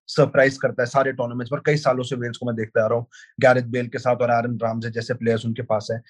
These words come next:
लेकिन इस बार जो गैरेथ बेल ने सबसे ज्यादा सरप्राइज कराया, वो कराया इकसठवें मिनट पे पेनल्टी मिस।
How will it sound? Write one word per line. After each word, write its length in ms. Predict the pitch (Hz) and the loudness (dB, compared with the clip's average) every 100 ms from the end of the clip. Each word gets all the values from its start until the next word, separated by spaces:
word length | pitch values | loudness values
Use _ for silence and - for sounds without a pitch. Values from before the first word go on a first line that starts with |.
| _ - | _ 0
लेकिन 220 | 143 156 156 | 2 2 2
इस 160 | 151 - | 2 6
बार 140 | 170 | 6
जो 100 | 160 | 6
गैरेथ 220 | 139 127 | 2 0
बेल 180 | 127 127 | -2 -6
ने 80 | 135 | -6
सबसे 280 | - 139 - | -4 -4 0
ज्यादा 220 | 147 135 | 0 0
सरप्राइज 380 | 120 123 127 120 | -2 -2 0 -2
कराया, 220 | 123 127 | -2 -2
वो 160 | 127 123 | -2 -4
कराया 400 | - 120 120 135 _ _ _ | 0 2 0 -2 _ _ _
इकसठवें 500 | 156 - 165 156 160 | -4 0 0 2 2
मिनट 260 | 143 127 123 | 2 2 0
पे 60 | |
पेनल्टी 460 | 151 131 123 120 135 | -2 0 -2 -2 -2
मिस। 460 | 113 113 - - | -2 -2 -4 -12